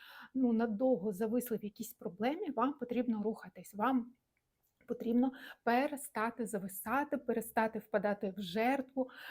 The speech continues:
в якісь ілюзії. Потрібно вийти із стану цього,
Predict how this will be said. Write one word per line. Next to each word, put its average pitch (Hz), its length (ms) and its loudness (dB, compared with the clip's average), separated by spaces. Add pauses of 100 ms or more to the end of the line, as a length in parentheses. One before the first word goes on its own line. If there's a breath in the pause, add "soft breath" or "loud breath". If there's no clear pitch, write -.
(120)
в 190 80 -8
якісь 208 460 -4
ілюзії. 254 960 2 (240 loud breath)
Потрібно 302 460 0
вийти 214 420 0
із 208 160 -8
стану 196 600 0
цього, 180 400 -2